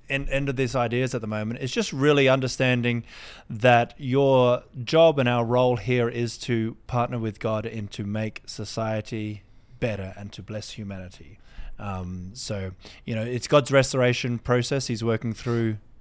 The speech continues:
he's worked throughout history, and he's working through every part of our society to bless, to bless others and to make life better. Um, and just really keeping that mindset at the front of your mind.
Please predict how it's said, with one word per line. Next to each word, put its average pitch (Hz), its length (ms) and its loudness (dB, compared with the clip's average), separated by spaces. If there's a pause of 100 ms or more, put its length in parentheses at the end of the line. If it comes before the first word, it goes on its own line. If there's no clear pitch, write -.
he's 113 160 -10
worked 123 220 0
throughout 160 440 4
history, 143 520 -4 (260)
and 113 80 -8
he's 107 120 -6
working 113 260 -2
through 123 380 -4
every 127 340 -2
part 113 260 -2
of 110 80 -6
our 104 120 -2
society 104 640 -6 (340)
to 110 220 -4
bless, 113 420 -4 (1040)
to - 100 -12
bless 120 280 -2
others 147 340 -2
and 110 200 -6
to 107 80 -6
make 107 200 -4
life 110 300 -4
better. 143 280 -2 (380)
Um, 101 480 -4
and 110 360 -6 (140)
just 139 220 -6
really 151 160 0
keeping 131 280 -6
that 123 160 -6
mindset 117 340 -4
at 110 60 -12
the 117 40 -12
front 113 220 -8
of 113 40 -10
your 113 120 -8
mind. 117 240 -10